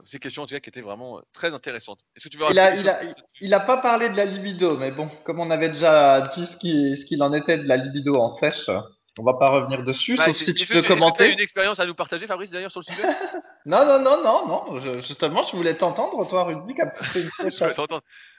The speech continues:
Speaker 1: Bah, en fait, alors, moi, je peux en parler rapidement, hein, c'est pas compliqué. C'est que quand tu es au régime comme ça pour perdre du poids, euh, donc tu veux vraiment être sec, t'es à zéro glucides là, comme Cyril, il fait.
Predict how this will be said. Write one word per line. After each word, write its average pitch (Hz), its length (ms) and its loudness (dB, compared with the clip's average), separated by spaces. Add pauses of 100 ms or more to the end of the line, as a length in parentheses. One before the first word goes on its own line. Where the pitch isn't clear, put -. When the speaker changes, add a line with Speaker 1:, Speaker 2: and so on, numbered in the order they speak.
(200)
Speaker 1:
Bah, 180 160 4
en 175 120 0
fait, 226 180 -2 (180)
alors, 127 260 2
moi, 147 140 -8
je - 80 -16
peux 135 60 -12
en 120 60 -6
parler 123 200 -4
rapidement, 208 380 -6
hein, 170 40 -10
c'est - 100 -16
pas 123 120 -14
compliqué. 135 460 -16 (320)
C'est 139 140 -14
que 147 80 -8
quand 220 400 -4
tu 160 200 -8
es 170 140 -6
au 139 80 -8
régime 165 360 -6
comme 185 160 -8
ça 135 140 -8
pour - 120 -20
perdre 190 220 -2
du 165 140 -18
poids, 107 240 -12 (520)
euh, 101 840 -10 (160)
donc 135 200 -16
tu 113 100 -20
veux 113 60 -16
vraiment 165 360 -6
être 143 140 -8
sec, 117 200 -10
t'es 117 80 -10
à 110 100 -4
zéro 151 240 -12
glucides 139 180 -16
là, 98 60 -10
comme 127 160 -16
Cyril, 123 340 -18
il - 80 -20
fait. 214 200 -10